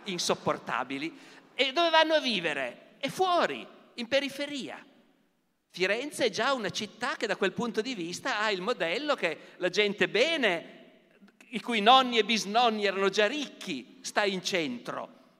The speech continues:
E la marea dei poveri sta nei quartieri che sono cresciuti fuori, intorno al centro, fuori dalle mura addirittura, e quindi in realtà lì si intravede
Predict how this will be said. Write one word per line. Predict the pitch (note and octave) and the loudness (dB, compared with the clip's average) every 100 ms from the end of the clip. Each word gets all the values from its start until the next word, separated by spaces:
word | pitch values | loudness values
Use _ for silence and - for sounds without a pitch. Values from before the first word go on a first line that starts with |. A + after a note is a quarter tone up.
| _ - | _ -6
E | F#3+ | 0
la | G3 G3+ | 2 4
marea | G3 G3+ A#3+ C4 A3+ | 4 2 0 2 2
dei | F3+ E3+ | 2 -2
poveri | F3 D3+ C#3+ E3+ B3+ D4 | -2 -4 -2 -4 -6 -8
sta | - C3+ | -10 -8
nei | D3+ A3+ | -8 -8
quartieri | B3+ A#3+ - C#3 D3 | -6 -8 -8 -10 -10
che | C4 | -10
sono | C#4 B3+ | -4 -4
cresciuti | A3 B3 A3 D#3+ B2+ - A#3 - - _ | -4 -8 -12 -10 -10 -12 -14 -18 -20 _
fuori, | - A3+ A3+ C3+ - - - | -10 -8 -6 -10 -14 -20 -8
intorno | D3 C#3 D#3 C#3+ | -6 0 0 0
al | D3 | -4
centro, | - B3 D#4 A3 | -4 -6 -2 -2
fuori | E3+ G#3+ G3+ F3+ | 4 6 6 6
dalle | E3 D#3 | 2 0
mura | D#3 E3+ C4 C#4+ C4 | 0 0 0 -2 -2
addirittura, | E3 D3+ C#3+ - F3 A3 A#3 A#3+ A#3 - - - _ _ | -2 -6 -8 -6 -6 -4 -4 -4 -8 -20 -20 -20 _ _
e | - G3 | -2 -2
quindi | - B3 D#4+ D#4+ B3 | 2 0 0 -2 0
in | F#3+ D#3+ | 2 2
realtà | D#3 D#3 E3+ C4 | 2 0 -2 -2
lì | G3 A3 C#4+ | -2 -4 -6
si | - A3 | -4 -2
intravede | G3+ G3 F#3 G#3 F3+ D#3+ G#2+ A2+ B2+ D#3+ | -4 0 0 0 -2 -4 -4 -8 -4 -6